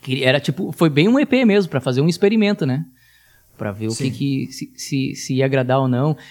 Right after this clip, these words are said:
Speaker 1: E como também são, são letras, uh,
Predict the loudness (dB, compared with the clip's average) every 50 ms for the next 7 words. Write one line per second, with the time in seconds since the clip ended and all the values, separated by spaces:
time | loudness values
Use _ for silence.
0 | -14 _ -6 2 4 4 4 4 4 4 4 4 4 4 2 2 2 0 2 2
1 | 2 0 0 0 0 0 -2 -2 -4 -6 -8 -12 _ _ _ _ -8 -2 0 0
2 | 2 4 4 4 2 2 2 2 0 0 -2 -6 -14 -18 _ _ _ _ _ _
3 | -10 -8 -8 -6 -4 -6 -6 -4 -6 -6 -6 -6 -8 -10 -12 -14